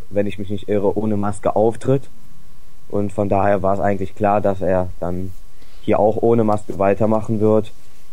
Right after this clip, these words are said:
Und zum Match kann man sagen, es war solide. Mit dem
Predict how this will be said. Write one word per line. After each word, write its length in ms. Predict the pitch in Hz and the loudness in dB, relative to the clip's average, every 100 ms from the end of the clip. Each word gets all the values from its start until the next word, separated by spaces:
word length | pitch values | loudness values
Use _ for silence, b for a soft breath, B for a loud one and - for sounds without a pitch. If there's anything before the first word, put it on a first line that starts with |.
| - - - | -6 -6 -4
Und 160 | 104 | -2
zum 140 | - 110 | 0 2
Match 200 | 101 - | 2 0
kann 120 | 113 | 0
man 140 | 110 107 | 0 2
sagen, 220 | 107 107 | 0 0
es 100 | 104 | 0
war 140 | 107 | 0
solide. 580 | 101 98 107 110 117 113 - - | 2 0 0 2 2 0 -4 -4
Mit 200 | 104 104 | -2 0
dem 280 | 101 98 | 0 0